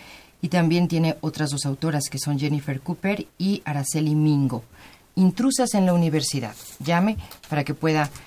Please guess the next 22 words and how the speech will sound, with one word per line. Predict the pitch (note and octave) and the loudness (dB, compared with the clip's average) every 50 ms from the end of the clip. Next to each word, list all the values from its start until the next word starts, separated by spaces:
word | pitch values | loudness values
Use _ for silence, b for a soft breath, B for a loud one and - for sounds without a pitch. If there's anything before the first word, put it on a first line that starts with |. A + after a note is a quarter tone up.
| B B B | B B B
ganar | - D#3+ D#3 D3+ D3+ D3 - - | 0 2 4 4 4 2 0 -2
este | D#3+ C#3+ - - D3 | -4 -4 -2 0 0
libro. | C3+ C3+ C3 A#2 - B2+ C3 - B B B B B B B B B B - - - - - - _ _ _ _ - - | 2 2 0 -2 -4 -8 -10 -12 B B B B B B B B B B -20 -20 -20 -20 -20 -20 _ _ _ _ -8 -4
El | E3+ D#3+ D#3+ | -4 -2 -2
teléfono | - E3+ E3+ F3+ F3 - G3+ F#3 F#3 | -2 0 0 0 0 2 2 4 4
nuevamente | F3+ F3 E3+ F3 F3 F3+ F3+ F3+ E3+ F3 | 4 4 4 4 4 4 2 2 0 0
a | F3 | -2
su | - F3 | 0 0
disposición | F3+ E3 - - - E3+ E3 F3+ E3+ - G3+ G3 G3 | -2 -2 -2 -4 -4 -2 -2 -2 0 0 2 4 4
es | G3 G3 - | 2 2 2
cincuenta | F#3+ F#3 F3 - A3 A3+ A3+ - | 0 -2 0 0 0 0 0 0
y | G#3 G#3+ G3 | -2 -2 -2
cinco | - - G#3+ G3+ F#3 - F3 | 0 0 0 0 0 0 -2
treinta | E3+ - - F#3+ G3+ G3 F#3+ - E3+ | -2 -2 0 2 2 2 2 2 0
y | D#3+ D#3 | 0 0
seis | - - G3+ G#3 G#3+ F#3+ - - - | -2 -2 -2 -2 -2 -4 -6 -8 -6
ochenta | - D#3 D3+ - F#3 F#3+ F#3 E3+ E3 | -6 -4 -2 0 0 0 2 2 2
y | D#3+ | 0
nueve | D#3+ E3 E3+ E3+ D#3+ F3 E3+ - - | 2 2 2 2 0 0 -2 -4 -6
ochenta | - D3+ D3 C#3 - - F3+ E3 E3 C#3+ - D#3 D3+ | -8 -8 -8 -6 -4 -2 0 0 0 0 -2 -2 -2
y | D3 C#3+ | 0 0
nueve. | C#3+ C3 A#2+ A#2+ A#2 A#2 A#2+ - | 0 0 -2 -2 -6 -10 -14 -18